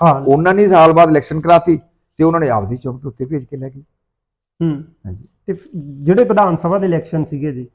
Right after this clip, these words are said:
Speaker 1: ਵਿਧਾਨ ਸਭਾ 'ਚ ਵੀ ਕਾਂਗਰਸ ਦੀ ਸਰਕਾਰ ਬਣ
Speaker 2: ਬਣ
Speaker 1: ਜਾਂਦੀ ਆ।
Speaker 2: ਗਈ, ਹਾਂਜੀ।
Speaker 1: ਉਹ ਕਿੰਨੇ ਸਾਲ ਫਿਰ ਪੂਰੇ ਚੱਲੀ ਜੀ?
Speaker 2: ਉਹ ਪੂਰੀ ਪੰਜ ਸਾਲ ਚੱਲੀ ਹੈ ਜੀ।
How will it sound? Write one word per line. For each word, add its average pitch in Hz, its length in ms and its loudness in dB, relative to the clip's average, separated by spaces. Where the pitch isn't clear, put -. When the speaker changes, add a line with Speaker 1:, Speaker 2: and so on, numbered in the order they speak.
Speaker 1:
ਵਿਧਾਨ 170 260 2
ਸਭਾ 175 240 -2
'ਚ 185 40 -6
ਵੀ 196 100 -4
ਕਾਂਗਰਸ 165 400 -2
ਦੀ 170 120 -2
ਸਰਕਾਰ 160 320 -4
ਬਣ 143 120 -8
Speaker 2:
ਬਣ 135 80 -10
Speaker 1:
ਜਾਂਦੀ 131 300 -6
ਆ। 127 60 -8
Speaker 2:
ਗਈ, 104 60 -10
ਹਾਂਜੀ। 101 140 -8
Speaker 1:
ਉਹ 226 160 -2
ਕਿੰਨੇ 196 240 -2
ਸਾਲ 165 220 0
ਫਿਰ - 440 -10
ਪੂਰੇ 160 340 -8
ਚੱਲੀ 147 320 -8
ਜੀ? 131 140 -16
Speaker 2:
ਉਹ 117 160 -2
ਪੂਰੀ 123 140 -2
ਪੰਜ 120 200 -8
ਸਾਲ 143 160 -6
ਚੱਲੀ 139 220 -6
ਹੈ 135 60 -6
ਜੀ। 139 120 -16